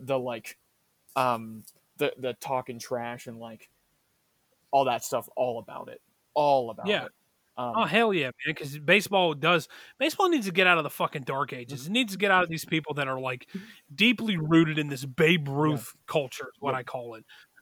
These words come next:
Speaker 2: Uh, they always
Speaker 1: Mm.
Speaker 2: talk about, like, the Babe Ruth culture. Like, they're always talking about, like, how good baseball used to be when people used to huddle around the radio. Well, this isn't nineteen fucking forty anymore, bro.
Speaker 1: <laughs>
Speaker 2: Like, this isn't,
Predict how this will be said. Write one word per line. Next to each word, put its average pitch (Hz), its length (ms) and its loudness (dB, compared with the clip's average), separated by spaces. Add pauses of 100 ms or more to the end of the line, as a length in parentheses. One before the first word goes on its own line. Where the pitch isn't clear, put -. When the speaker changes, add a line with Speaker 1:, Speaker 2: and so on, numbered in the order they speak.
Speaker 2:
Uh, 117 240 -8
they 139 140 4
always 180 240 6
Speaker 1:
Mm. - 40 -6
Speaker 2:
talk 160 240 6
about, 147 260 4
like, - 280 -12 (540)
the 143 100 -4
Babe 165 360 6
Ruth 165 300 2
culture. 127 440 -6
Like, 131 240 -10
they're 151 220 2
always 165 200 2
talking 156 300 2
about, 143 220 -2
like, 131 240 -10 (400)
how 208 180 6
good 180 260 4
baseball 175 460 2
used 165 280 -4
to 170 40 -4
be 151 180 -4
when 131 200 -12
people 196 260 -10
used 170 140 -8
to 190 80 -4
huddle 208 360 2
around 190 320 0
the 175 80 -2
radio. 170 360 0
Well, 330 120 -2
this 480 200 6
isn't 427 280 6
nineteen 320 440 4
fucking 285 400 4
forty 247 420 2
anymore, 160 400 2
bro. 147 400 4
Speaker 1:
<laughs> - 400 -6
Speaker 2:
Like, 262 140 8
this 339 180 2
isn't, 370 420 0